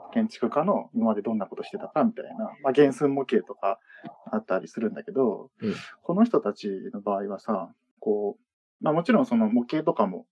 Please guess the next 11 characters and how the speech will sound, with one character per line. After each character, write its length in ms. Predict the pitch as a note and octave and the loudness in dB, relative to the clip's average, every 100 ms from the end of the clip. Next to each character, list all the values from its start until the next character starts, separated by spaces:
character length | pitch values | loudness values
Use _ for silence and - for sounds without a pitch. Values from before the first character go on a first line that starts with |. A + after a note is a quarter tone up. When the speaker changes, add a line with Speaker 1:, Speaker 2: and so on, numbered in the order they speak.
| _ | _
Speaker 1:
あ 100 | A#2 | -2
る 140 | A2 | -2
ん 40 | F#2+ | -6
だ 100 | F2+ | -12
け 100 | G2 | -2
ど、 380 | B2+ A#2 G2 - _ - - - _ - | 2 2 0 -6 _ -20 -20 -20 _ -8
あ 100 | A2+ | -6
の 140 | G#2 | -6
ね、 340 | G2+ G2 F2+ - - | -8 -10 -12 -14 -4
壁 320 | - E3 A3 | 2 6 8
に、 340 | A3 G3+ A#2 | 6 4 0